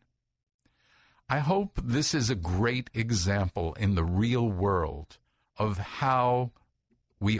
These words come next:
are to correct and how we are not to correct. When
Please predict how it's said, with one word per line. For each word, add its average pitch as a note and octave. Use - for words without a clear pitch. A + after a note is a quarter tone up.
are A2
to -
correct E3
and A2
how G2
we G2+
are F#2+
not F2
to F#2
correct. -
When B2+